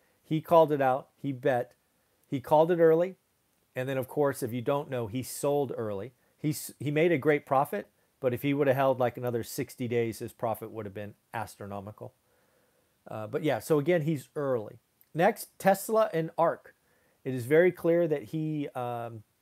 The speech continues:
is negative on both and shorted both. Uh, he has since covered 'cause the market was irrational, but again, he was early, especially in Ark. If he would have held his short on Ark longer, um,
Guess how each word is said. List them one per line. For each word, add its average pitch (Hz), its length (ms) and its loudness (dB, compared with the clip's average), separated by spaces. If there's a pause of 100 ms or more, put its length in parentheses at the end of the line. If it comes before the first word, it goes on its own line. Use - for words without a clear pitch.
(220)
is 120 160 -6
negative 143 460 2
on 123 200 -2
both 185 300 4 (360)
and 113 180 -8
shorted 139 460 0
both. 190 280 4 (420)
Uh, 113 120 -8
he 117 160 -4
has 127 120 -2
since 147 320 -4
covered 156 360 2
'cause 123 160 -4
the 117 80 -6
market 120 320 -6
was 117 180 -6
irrational, 143 560 -4
but 131 140 0
again, 160 360 -2 (280)
he 156 120 -4
was 151 240 -4
early, 131 340 0
especially 147 560 -4
in 107 160 -8
Ark. 127 300 -2 (420)
If 120 140 -10
he 156 80 0
would 175 140 2
have 151 100 2
held 156 200 2
his 143 140 -2
short 147 380 -6
on 120 240 -6
Ark 131 360 -4
longer, 143 440 -2 (460)
um, 101 360 -10